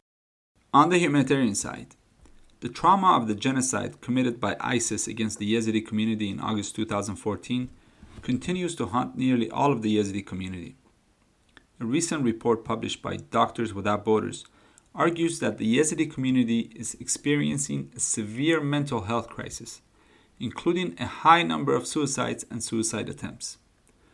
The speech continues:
Shireen was the most recent victim. She was a mother whose husband and son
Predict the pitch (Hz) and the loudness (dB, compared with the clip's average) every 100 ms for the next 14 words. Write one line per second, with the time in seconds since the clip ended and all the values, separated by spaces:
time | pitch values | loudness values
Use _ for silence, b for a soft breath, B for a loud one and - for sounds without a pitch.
0 | b b - 143 170 185 175 - _ _ | b b -4 0 0 0 -4 -10 _ _
1 | 117 110 117 117 117 - 127 123 107 104 | 0 2 2 2 0 0 0 2 2 0
2 | - - - _ _ b b b b - | -2 -12 -14 _ _ b b b b -2
3 | 131 120 117 120 147 156 160 151 - 120 | 2 4 4 4 4 6 4 4 -4 -4
4 | - 131 147 147 139 135 110 - - 123 | 0 0 0 -2 -4 -4 -6 -4 -2 0
5 | 131 | -2